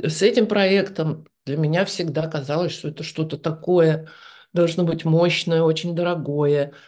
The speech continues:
очень долго. Мы привыкли, что на телевидении у нас, по-моему, Новый год,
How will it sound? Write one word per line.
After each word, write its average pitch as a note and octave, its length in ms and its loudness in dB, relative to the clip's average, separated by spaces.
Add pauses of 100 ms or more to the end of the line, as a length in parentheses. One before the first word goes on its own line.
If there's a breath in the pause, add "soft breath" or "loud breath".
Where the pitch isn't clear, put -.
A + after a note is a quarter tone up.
очень D#3+ 360 -4
долго. D3 440 2
Мы D3 180 0
привыкли, D3+ 400 -4
что - 180 -6
на C#3+ 140 -4
телевидении D#3 440 0
у C#3 60 -2
нас, C#3+ 180 -4
по-моему, D#3 340 0
Новый D3 280 -2
год, F3+ 280 -4